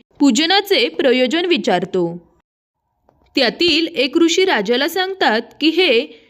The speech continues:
विश्वदेव ऋषी असून सरोवरात स्नानादी कार्य उरकून पुत्रदा एकादशीचे व्रत करण्यासाठी आले आहेत." यानंतर राजाच्या विनंतीवरून ऋषी पुत्रदा एकादशीचे व्रताचरण आणि त्याची माहिती सांगतात.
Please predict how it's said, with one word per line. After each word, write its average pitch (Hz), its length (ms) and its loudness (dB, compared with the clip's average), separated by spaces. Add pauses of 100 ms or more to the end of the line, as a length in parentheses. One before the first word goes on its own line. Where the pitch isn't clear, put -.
(140)
विश्वदेव 339 580 0
ऋषी 330 320 0
असून 302 500 -2 (520)
सरोवरात 285 640 2
स्नानादी 254 520 -2
कार्य 262 300 0
उरकून 269 520 -2
पुत्रदा 254 520 0
एकादशीचे 330 640 -2
व्रत 294 200 0 (120)
करण्यासाठी 277 560 -2
आले 208 260 0
आहेत." 202 320 -2 (880)
यानंतर 262 640 0
राजाच्या 220 440 0
विनंतीवरून 285 800 -2 (160)
ऋषी 254 520 0 (500)
पुत्रदा 320 500 0
एकादशीचे 349 840 0
व्रताचरण 285 840 -2 (140)
आणि 247 220 -2
त्याची 320 300 0
माहिती 269 400 -2
सांगतात. 190 480 -4